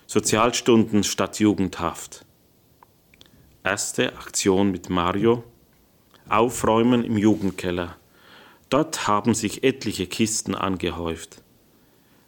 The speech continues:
An der Treppe und am Kreuz vorbei wird alles nach draußen getragen. Und irgendwann fragt dann Mario: „Was hat denn der Jesus im Keller zu suchen? Der gehört doch in die Kirche.“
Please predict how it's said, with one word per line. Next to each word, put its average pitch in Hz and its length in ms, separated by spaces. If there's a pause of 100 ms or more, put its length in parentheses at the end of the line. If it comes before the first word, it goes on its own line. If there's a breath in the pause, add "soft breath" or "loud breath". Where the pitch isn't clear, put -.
(160 soft breath)
An 92 120
der 85 140
Treppe 117 460
und 104 160
am 90 160
Kreuz 101 380
vorbei 95 520 (480 loud breath)
wird - 240
alles 143 400
nach 104 160
draußen 98 480
getragen. 85 720 (1080 soft breath)
Und - 240
irgendwann 131 760
fragt - 640
dann 92 100
Mario: 87 580 (1300 soft breath)
„Was - 200
hat 104 160
denn 104 180
der 90 160
Jesus 101 500
im 101 180
Keller 98 340
zu - 140
suchen? 113 540 (720 soft breath)
Der 113 80
gehört 131 380
doch 127 120
in 123 140
die 98 120
Kirche.“ 135 520